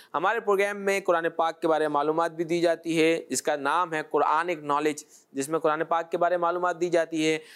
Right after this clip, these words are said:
ہم نعت شریف بھی سنتے ہیں۔ ہم اس program میں سبق کی reading بھی کرتے ہیں، سمجھتے بھی ہیں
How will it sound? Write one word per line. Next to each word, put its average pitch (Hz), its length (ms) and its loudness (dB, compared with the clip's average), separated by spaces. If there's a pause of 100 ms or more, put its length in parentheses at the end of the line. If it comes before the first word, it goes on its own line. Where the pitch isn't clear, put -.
(140)
ہم 190 240 -2
نعت 170 300 0
شریف 208 320 2
بھی 214 140 0
سنتے 202 360 0
ہیں۔ 180 220 -2 (300)
ہم 208 120 0
اس 254 220 -2
program 208 500 0
میں 190 260 0 (240)
سبق 190 420 -2
کی 170 160 2
reading 180 340 2
بھی 226 80 0
کرتے 226 340 -2
ہیں، 226 60 0
سمجھتے 240 480 0
بھی 220 180 0
ہیں 220 100 0